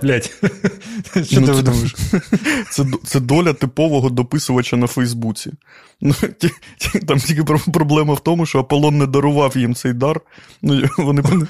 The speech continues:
Speaker 2: вони просто впевнені, що бачать майбутнє, і бігають всім, розповідають, яке воно буде. Їм ніхто не вірить, і нічого не відбувається з того, що вони прогнозують.
Speaker 1: Ну, я,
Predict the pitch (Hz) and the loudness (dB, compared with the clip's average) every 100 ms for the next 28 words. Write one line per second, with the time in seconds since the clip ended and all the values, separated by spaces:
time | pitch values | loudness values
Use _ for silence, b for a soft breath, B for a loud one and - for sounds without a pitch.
0 | - 143 135 139 156 160 143 - 135 143 | -2 0 0 2 0 2 -2 0 0 2
1 | 151 135 - 127 131 131 131 123 127 127 | 2 2 -2 -2 0 0 0 0 0 0
2 | 165 143 113 B B - 123 143 135 120 | -2 -2 -6 B B -4 0 2 2 0
3 | - 135 127 120 127 120 127 123 120 117 | 0 0 0 0 -2 0 2 2 -2 -2
4 | 117 117 110 110 - - 139 147 143 135 | 0 0 -2 -6 -6 0 2 4 2 2
5 | 131 123 156 139 - - 143 123 - 139 | 4 4 2 0 -2 -6 -2 -2 0 0
6 | 131 139 131 123 131 127 120 120 117 117 | 2 2 2 4 2 2 0 0 2 0
7 | 120 - - 117 117 - 120 120 120 - | -4 -8 -4 -2 -2 -2 -2 -2 -2 -4
8 | - 120 123 113 117 139 - 139 143 143 | -2 0 2 0 -2 -4 0 0 0 -2
9 | 151 143 175 | -2 0 0